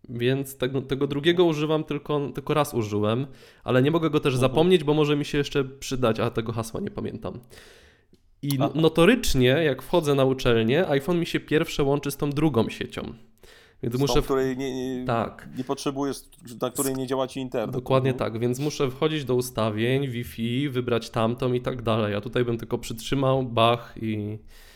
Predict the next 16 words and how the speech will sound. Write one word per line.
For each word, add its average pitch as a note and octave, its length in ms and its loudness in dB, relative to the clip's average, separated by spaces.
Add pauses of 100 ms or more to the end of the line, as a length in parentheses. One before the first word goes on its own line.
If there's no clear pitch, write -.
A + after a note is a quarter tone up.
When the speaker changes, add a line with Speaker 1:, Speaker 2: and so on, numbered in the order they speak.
(140)
Speaker 2:
Mhm. A2+ 400 -12
Speaker 1:
i A2+ 120 -6
byłoby A2 320 0
to A2 100 -2
rozwiązane. G#2+ 580 0
Zresztą B2+ 220 -2
jak C#3+ 120 0
ktoś - 180 -6
ma D#3 60 2
na C#3 100 2
przykład, C3 340 -2
y, B2+ 40 0 (540)
dwie B2 240 -2
sieci C#3+ 340 0
w A2+ 40 -4
domu A2 440 2